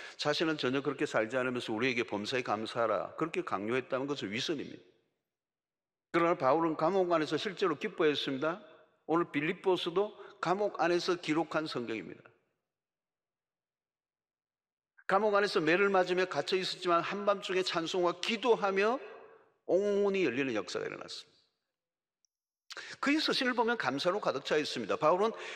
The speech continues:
빌립보서 안에서 그 비밀들을 계속 털어놓고 있는데요. 빌립보서뿐만 아니라 그의 서신을 읽어보면 끊임없이 그가 얘기하는 것은 그리스도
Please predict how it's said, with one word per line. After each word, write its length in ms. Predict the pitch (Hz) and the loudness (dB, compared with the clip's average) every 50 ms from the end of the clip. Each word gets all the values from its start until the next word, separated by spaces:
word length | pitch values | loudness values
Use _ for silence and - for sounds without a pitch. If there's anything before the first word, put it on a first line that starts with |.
| - - - | -14 -8 -4
빌립보서 800 | - 175 175 196 220 240 - - - 240 226 208 - - 208 208 - | -2 0 0 0 0 -2 -4 -2 2 4 4 4 4 2 0 2 2
안에서 400 | 175 196 202 196 190 - 226 214 | 2 2 2 0 0 0 0 2
그 120 | - 185 | 2 2
비밀들을 580 | 180 - - 151 156 160 180 185 214 214 220 226 220 | 2 2 0 -2 0 0 2 2 4 2 2 0 -4
계속 540 | - - - - - - - - 320 - - | -6 -6 -6 -6 -6 -6 -6 -6 -6 -6 -6
털어놓고 420 | - 277 262 254 220 180 - 190 | 0 2 4 4 4 2 2 0
있는데요. 480 | 156 151 151 147 135 139 151 196 226 220 - - - - - - | 0 2 0 0 2 2 0 0 0 -4 -10 -14 -16 -16 -8 -4
빌립보서뿐만 1040 | 180 180 190 220 - - - - - - - 202 185 - - - 202 190 185 170 156 | -2 0 0 -2 -4 -6 -10 -18 -6 0 2 2 2 2 -2 -4 -2 2 2 2 4
아니라 180 | 156 147 143 | 2 2 0
그의 200 | - 190 185 185 | 2 2 4 4
서신을 360 | 180 - - 147 - 185 180 165 165 | 2 2 0 0 0 0 0 0 0
읽어보면 300 | 156 170 165 160 165 165 | 0 2 2 2 0 -2
끊임없이 840 | - 330 339 392 427 403 392 349 349 349 - - - 262 285 - | -2 0 2 4 4 4 4 4 2 2 0 -2 -2 -2 -2 -2
그가 240 | - 240 - 226 208 | -2 -2 0 2 2
얘기하는 380 | 143 143 - 175 175 160 160 156 | 2 0 0 2 2 2 0 0
것은 320 | 139 139 170 170 - - | -2 -2 -2 -2 -2 -2
그리스도 440 | - - 147 165 - - - 196 | -2 -2 -2 -2 -4 -4 -4 -4